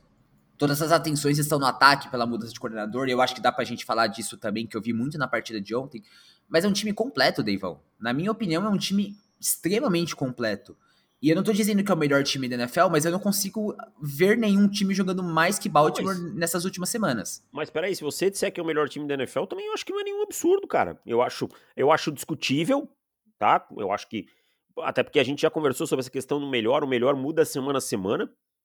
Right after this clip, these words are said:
Speaker 2: né? Que essa ranquização exagerada que está se tendo em torno do futebol americano. Mas, é, eu não acho nenhum absurdo.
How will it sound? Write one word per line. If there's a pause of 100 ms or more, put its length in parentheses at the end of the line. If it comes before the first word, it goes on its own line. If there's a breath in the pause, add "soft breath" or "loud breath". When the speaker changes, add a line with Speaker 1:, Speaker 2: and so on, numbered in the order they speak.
(140)
Speaker 2:
né?
Que
essa
ranquização
exagerada (460)
que
está
se
tendo
em
torno
do
futebol
americano. (600 loud breath)
Mas,
é, (880)
eu
não
acho
nenhum
absurdo.